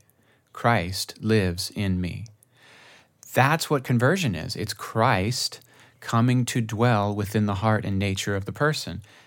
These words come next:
Ezekiel and Jeremiah, uh, talk about in the Old Covenant, external laws written on tablets of stone, but the people broke the laws because though their intention was good, they lacked the s-, they were not the sort of people who would do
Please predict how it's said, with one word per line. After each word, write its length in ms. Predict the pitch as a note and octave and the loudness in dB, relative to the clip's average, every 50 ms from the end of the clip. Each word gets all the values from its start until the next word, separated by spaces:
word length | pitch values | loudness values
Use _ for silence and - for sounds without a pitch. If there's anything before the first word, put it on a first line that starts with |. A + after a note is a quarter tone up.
| _ _ - | _ _ -10
Ezekiel 340 | F#2 F#2 G2 F#2 - G2 G2 | -6 -4 -4 -4 -2 -2 -4
and 100 | G2 F#2+ | -2 -2
Jeremiah, 560 | G2 F#2+ F#2+ F#2+ F#2+ F#2 G#2 A2 A#2+ B2 B2+ - _ - - _ _ _ _ _ _ - - | 0 0 0 0 2 2 2 2 2 0 -2 -4 _ -20 -20 _ _ _ _ _ _ -14 -10
uh, 220 | - G1+ G1+ - | -8 -8 -8 -8
talk 240 | - - F2+ F2+ - | -4 -4 -4 -2 -2
about 200 | F#2+ G2 G2 F#2+ | -2 -2 0 0
in 100 | F#2+ F#2+ | 0 0
the 80 | G2 | 0
Old 240 | G2 G2+ G#2+ A2+ A2 | 0 0 0 -2 -2
Covenant, 420 | - - A#2 A2+ C3 D3 - - - _ _ _ _ _ _ _ _ _ _ _ - | 0 0 2 2 2 2 0 -2 -4 _ _ _ _ _ _ _ _ _ _ _ 0
external 680 | A2+ A2+ A2+ - - - - - B2+ B2+ B2 A#2+ A#2 A2+ | 0 0 0 -2 -4 -4 -2 0 2 4 4 4 4 4
laws 360 | A2 A2 A#2 B2 C3 B2 A2 | 4 4 4 2 2 0 0
written 200 | A2 G#2 - G#2 | -2 -2 0 -2
on 140 | G2 G2 G2 | -2 -2 -2
tablets 400 | - G#2 G2 G2+ G2+ G2 - G2 | -2 -2 -2 -2 -4 -6 -8 -6
of 80 | F#2 | -4
stone, 440 | - - - G2+ G#2 A2+ C3 D#3 C#3+ | -4 -2 0 0 0 2 0 0 0
but 180 | A2+ G2+ F#2+ G2 | -2 -2 -4 -4
the 80 | - | -8
people 260 | - - G2+ G2 G2+ | -8 -8 -6 -6 -4
broke 220 | F#2+ G#2 G2+ A2 A2+ | -2 -2 -2 -2 -2
the 100 | - C3+ | -4 -4
laws 380 | E3+ G3 E3+ - - A2+ - | -2 -2 -4 -4 -6 -8 -12
because 500 | - - G2+ - - F2 F2+ G2 G2 - _ - - - - - - - _ _ _ - | -10 -10 -10 -6 -4 -4 -4 -4 -6 -10 _ -18 -20 -20 -20 -20 -20 -20 _ _ _ -10
though 220 | G2 G2 G#2+ G#2+ | -2 2 2 2
their 220 | G2+ G2+ G2 G2 F#2+ | 4 2 2 2 2
intention 580 | - G2+ G#2+ G2 - G#2+ A2+ C3+ - D3+ C3 | 0 -2 -2 0 0 0 0 0 0 0 0
was 160 | A2 G2+ F#2+ G2 | 0 0 -2 -2
good, 260 | - G2 G2+ A2+ A#2 | -2 0 0 2 0
they 140 | G#2 G2 F2 | 0 0 0
lacked 680 | F2 F2+ F#2+ F#2 F#2+ G2+ B2 D#3 - - - - - _ _ - _ - - - _ _ _ - | 0 0 0 0 2 0 0 -2 -6 -12 -16 -16 -18 _ _ -20 _ -20 -20 -20 _ _ _ -2
the 80 | A#2 A2+ | 0 0
s-, 200 | A2 - - - | 0 0 -2 -2
they 140 | - B2 B2+ | 2 2 4
were 120 | B2+ B2 | 6 6
not 180 | C3 C#3 C#3+ - | 4 4 2 0
the 80 | A#2+ | -2
sort 260 | A2+ - - B2+ A#2 A#2+ | -4 -2 0 0 0 0
of 80 | A2+ | -2
people 320 | - - A2 A2 B2+ C3 B2 | -2 -4 -4 -2 -2 -4 -2
who 200 | G2+ B2+ B2+ B2+ | 0 0 0 0
would 320 | B2 C3+ D#3+ G3+ A3 F#3 | 2 2 2 2 2 2
do 340 | A#2+ G#2+ F#2+ E2 D#2 F#2 | 2 0 0 0 -2 -6